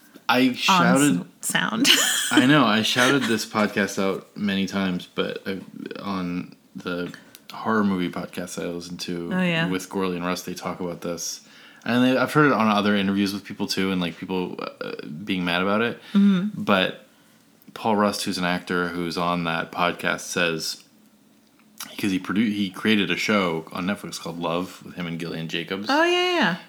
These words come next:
Speaker 1: And, um, he says he said to them, like, in the edit or whatever, like,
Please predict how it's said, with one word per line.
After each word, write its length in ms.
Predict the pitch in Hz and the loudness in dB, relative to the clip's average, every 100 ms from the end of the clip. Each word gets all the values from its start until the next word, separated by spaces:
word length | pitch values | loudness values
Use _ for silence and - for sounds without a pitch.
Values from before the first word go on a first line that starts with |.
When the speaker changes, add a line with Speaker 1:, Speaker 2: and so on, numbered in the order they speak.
| _ | _
Speaker 1:
And, 300 | - 98 92 | -4 -2 2
um, 460 | 87 85 82 87 - - _ _ _ - _ - - | 2 0 -2 -8 -12 -20 _ _ _ -20 _ -18 -10
he 200 | 113 104 | -6 0
says 260 | 123 107 | 2 4
he 120 | 104 | 2
said 340 | 92 104 101 - | 0 2 2 0
to 100 | 90 | -4
them, 260 | 82 82 | -2 -2
like, 300 | 85 82 80 | -2 -4 -6
in 220 | - 95 85 | -10 -8 -6
the 180 | - | -4
edit 240 | 87 82 85 | -2 -2 -4
or 80 | 87 | -6
whatever, 320 | - - - | -6 -6 -8
like, 200 | - | -14